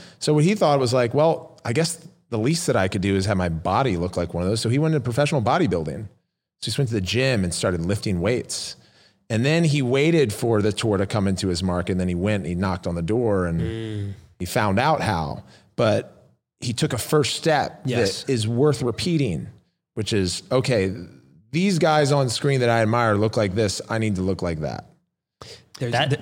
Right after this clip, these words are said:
Speaker 3: oh, man.
Speaker 2: there's a fantastic line in, um, Creativity, Inc, which is the book
Speaker 1: Yeah.
Speaker 2: about Pixar.
Speaker 1: Of course.
Speaker 2: And he, the,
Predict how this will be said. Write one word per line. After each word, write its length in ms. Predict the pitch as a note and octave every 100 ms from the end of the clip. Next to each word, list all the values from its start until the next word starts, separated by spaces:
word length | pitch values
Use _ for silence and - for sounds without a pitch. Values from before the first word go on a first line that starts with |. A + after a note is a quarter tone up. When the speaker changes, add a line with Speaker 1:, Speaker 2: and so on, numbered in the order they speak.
| -
Speaker 3:
oh, 220 | - - -
man. 220 | A2 G2+
Speaker 2:
there's 200 | D3 C#3
a 40 | B2+
fantastic 680 | - A2+ G2+ D#3 E3 D3+ C3+
line 460 | A#2+ A2 G2 F#2+ -
in, 360 | C#3+ A2+ A2 G#2
um, 320 | G2 F#2+ G2
Creativity, 520 | - D3 A#2 B2+ A2+
Inc, 300 | G#2 G#2 F#2 - -
which 200 | - A2+
is 100 | A2
the 80 | G#2+
book 220 | G2+ A2
Speaker 1:
Yeah. 80 | G#2+
Speaker 2:
about 440 | C#3+ B2+ F#2 - -
Pixar. 480 | G#2+ - F#2+ G2
Speaker 1:
Of 280 | - - -
course. 320 | C#3 C#3+ A2+
Speaker 2:
And 520 | B2 G#2+ G2+ G2 G2 - _ _ _
he, 240 | - -
the, 300 | B2+ B2+ B2+